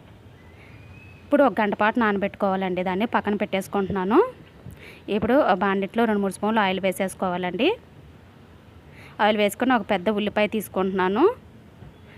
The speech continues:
బాగా మగ్గించుకోవాలి అది. ఇప్పుడు కొంచెం ఉప్పు వేసుకుంటున్నానండి, ఎందుకంటే సరిపోతుందో లేదని పూర్తిగా వేయలేదు కదా నేను చికెన్లో. already చికెన్లో చూసుకుని వేసుకోవాలన్నమాట ఇందులో.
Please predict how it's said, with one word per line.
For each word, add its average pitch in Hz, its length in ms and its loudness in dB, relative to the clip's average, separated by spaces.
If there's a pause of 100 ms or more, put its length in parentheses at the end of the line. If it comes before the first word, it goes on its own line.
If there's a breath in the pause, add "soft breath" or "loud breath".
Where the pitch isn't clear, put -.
(140 loud breath)
బాగా 196 320 4
మగ్గించుకోవాలి 196 760 2
అది. 269 300 2 (4000 loud breath)
ఇప్పుడు 269 180 4
కొంచెం 233 400 4
ఉప్పు 233 160 2
వేసుకుంటున్నానండి, 196 720 0
ఎందుకంటే 226 480 0
సరిపోతుందో 214 520 0
లేదని 208 440 0
పూర్తిగా 220 440 -2
వేయలేదు 202 420 0
కదా 190 140 0
నేను 208 160 0
చికెన్లో. 190 440 -2
already 220 400 2
చికెన్లో 220 420 0
చూసుకుని 233 580 -2
వేసుకోవాలన్నమాట 185 800 0
ఇందులో. 202 460 2